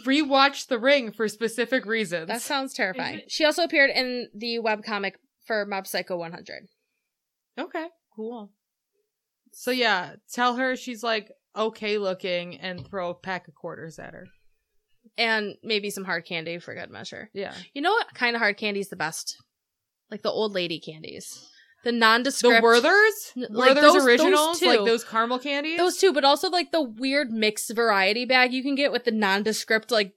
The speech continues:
Speaker 2: just colorful wrappers that have no label on them.
Speaker 3: Like the weird strawberry candy wrapper.
Speaker 2: Fucking
Speaker 1: So, like,
Speaker 2: mint.
Speaker 1: the
Speaker 2: Those ones are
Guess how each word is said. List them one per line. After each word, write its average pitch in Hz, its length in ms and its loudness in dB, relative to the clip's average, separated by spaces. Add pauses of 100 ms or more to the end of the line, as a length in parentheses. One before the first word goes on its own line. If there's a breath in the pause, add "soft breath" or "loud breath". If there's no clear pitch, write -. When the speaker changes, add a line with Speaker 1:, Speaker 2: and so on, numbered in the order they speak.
Speaker 2:
just 214 240 -4
colorful 220 760 -2
wrappers 202 540 2
that 196 160 2
have 214 180 2
no 208 220 2
label 196 340 0
on 269 200 2
them. 339 340 -2
Speaker 3:
Like 208 100 -20
the 202 80 -20
weird 214 200 -18
strawberry 196 520 -16
candy 220 540 -16
wrapper. 220 160 -12
Speaker 2:
Fucking 254 240 4
Speaker 1:
So, 285 80 4
like, 302 180 6
Speaker 2:
mint. 294 240 4
Speaker 1:
the 294 80 6
Speaker 2:
Those 285 200 2
ones 254 100 -12
are - 20 -8